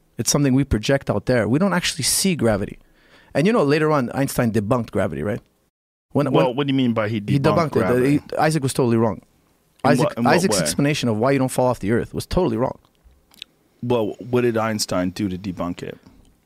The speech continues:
Speaker 1: Einstein taught us that a new theory, a new hypothesis, that gravity is a pushing force, not a pulling force. See,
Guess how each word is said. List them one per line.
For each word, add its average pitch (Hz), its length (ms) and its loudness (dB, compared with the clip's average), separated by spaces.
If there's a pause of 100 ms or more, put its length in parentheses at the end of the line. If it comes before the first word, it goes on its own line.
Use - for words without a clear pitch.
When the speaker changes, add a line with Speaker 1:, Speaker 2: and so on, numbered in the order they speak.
(160)
Speaker 1:
Einstein 165 460 0
taught 139 220 2
us 127 140 2
that 113 200 0 (600)
a 120 100 2
new 156 160 4
theory, 92 400 -2 (600)
a 113 60 2
new 131 100 4
hypothesis, 101 680 -2 (220)
that 117 380 -2
gravity 151 320 0
is 123 100 0
a 117 60 2
pushing - 400 -4
force, - 320 -8
not 139 100 2
a 131 60 0
pulling 120 320 0
force. - 480 -12 (240)
See, - 320 -2